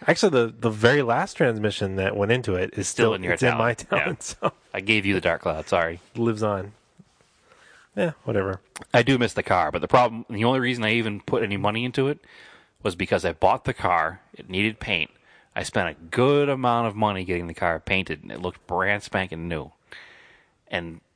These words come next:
Speaker 2: not a month after I got it painted, and the motor let go.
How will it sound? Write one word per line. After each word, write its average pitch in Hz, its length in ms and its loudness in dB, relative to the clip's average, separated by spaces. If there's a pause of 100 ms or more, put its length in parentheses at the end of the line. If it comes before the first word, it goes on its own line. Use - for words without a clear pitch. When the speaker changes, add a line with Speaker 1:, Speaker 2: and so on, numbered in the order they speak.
Speaker 2:
not 101 260 2
a 95 60 0
month 104 360 0
after 87 300 0
I 82 60 -2
got 80 120 -2
it - 80 -10
painted, 98 280 -2
and 78 100 -8
the 80 60 -8
motor 82 180 0
let 69 200 -8
go. 50 220 -10